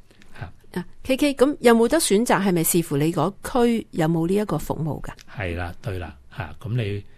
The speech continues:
Speaker 1: 搵返你個I S P，例如好似 Telstra 啊，或者 Optus 啊，咁，咁呢，你就問佢有冇 cable 啊，咁樣。咁如果有呢，佢應該係免費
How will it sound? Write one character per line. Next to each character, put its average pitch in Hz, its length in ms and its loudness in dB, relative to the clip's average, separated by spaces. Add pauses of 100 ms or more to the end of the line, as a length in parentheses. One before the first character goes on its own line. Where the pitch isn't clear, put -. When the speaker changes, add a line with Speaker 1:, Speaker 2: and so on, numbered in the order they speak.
Speaker 1:
搵 104 220 -6
返 117 340 0
你 90 140 -6
個 85 440 -8 (200)
I 113 160 -4 (100)
S - 80 -10
P， 110 340 -6 (280)
例 85 220 -10
如 78 100 -12
好 95 60 -6
似 95 100 -8 (580)
Telstra 107 360 -6
啊， 78 380 -14 (100)
或 98 100 -12
者 95 180 -12
Optus - 560 -10
啊， 80 220 -14
咁， 85 160 -12 (440)
咁 - 200 -10
呢， 117 120 -4 (300)
你 92 140 -8
就 92 100 -8
問 85 160 -10 (100)
佢 82 360 -10 (400)
有 95 80 -8
冇 85 180 -8
cable 85 400 -6
啊， 80 240 -10
咁 82 80 -12
樣。 76 140 -12 (280)
咁 110 160 -6
如 104 100 -2
果 95 100 -2
有 85 280 -4
呢， 92 140 -8 (300)
佢 92 240 -8
應 110 100 -6
該 120 120 -4
係 87 300 -8
免 80 240 -10
費 78 360 -12